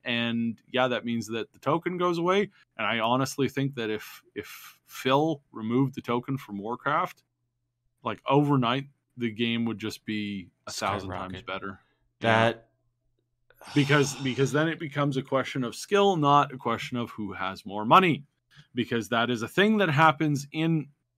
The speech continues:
Speaker 1: basically every M M O. Um, and, and real world trading for money inside the game is something that, that is a, is a cancer on the gaming industry, will always be, and it's just harder,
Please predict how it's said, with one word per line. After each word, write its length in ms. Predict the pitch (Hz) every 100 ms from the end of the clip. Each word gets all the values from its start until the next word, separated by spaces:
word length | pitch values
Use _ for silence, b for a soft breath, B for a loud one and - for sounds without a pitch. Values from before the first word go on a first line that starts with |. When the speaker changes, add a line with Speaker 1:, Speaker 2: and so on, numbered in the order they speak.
| _
Speaker 1:
basically 520 | 127 147 151 139 110
every 240 | 107 104 98
M 140 | 90
M 120 | 90
O. 260 | 67 - - _ _ _ _ _ -
Um, 360 | 104 101 101
and, 160 | 117 104 - -
and 320 | 90 107 107
real 240 | 120 143 135
world 340 | 131 127 120
trading 380 | - 123 117 113
for 280 | - 107 104 - _ _
money 320 | 120 110 110
inside 380 | 101 104 - 101
the 60 | 107
game 320 | 139 156 143
is 140 | 127
something 260 | - 110 107
that, 140 | 101 -
that 140 | - 95 _ _
is 120 | 104
a, 120 | 98 90 _
is 140 | 78 95
a 40 | - _ _ _ _ _ -
cancer 580 | - 120 117 - 113 107
on 180 | 110
the 160 | 107 107
gaming 360 | 104 107 104 113
industry, 560 | 156 143 - 143 143 139 B B B B -
will 100 | 117
always 400 | 139 156 147 117
be, 420 | 131 135 135 127
and 180 | - 113
it's 140 | 107 -
just 140 | -
harder, 440 | 117 110 113 110